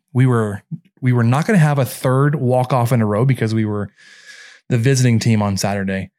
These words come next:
However, that lead did not last long. Um, well, let me see.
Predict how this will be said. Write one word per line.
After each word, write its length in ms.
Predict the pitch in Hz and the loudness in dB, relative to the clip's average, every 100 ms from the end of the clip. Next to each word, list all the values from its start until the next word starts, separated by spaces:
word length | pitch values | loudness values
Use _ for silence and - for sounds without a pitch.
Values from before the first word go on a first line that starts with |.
| _ _ _ _ - | _ _ _ _ -6
However, 580 | 110 120 113 110 104 92 - _ _ _ _ _ _ _ _ _ _ - _ - | 0 0 2 0 -2 -4 -14 _ _ _ _ _ _ _ _ _ _ -20 _ -6
that 320 | 120 117 120 | -2 -2 2
lead 420 | 131 120 113 120 - 117 | 2 2 0 -4 -6 -4
did 180 | 110 165 | 2 4
not 240 | 131 87 | 4 2
last 280 | 69 - - | -4 -8 -8
long. 300 | - - 110 - _ _ _ _ _ - | -8 -10 -12 -16 _ _ _ _ _ -4
Um, 520 | 117 110 101 98 - _ _ _ _ _ _ _ _ _ _ _ _ - | -2 0 -2 -6 -10 _ _ _ _ _ _ _ _ _ _ _ _ -2
well, 380 | 196 180 143 - | 2 2 0 0
let 80 | 165 | 2
me 60 | |
see. 160 | 127 | 2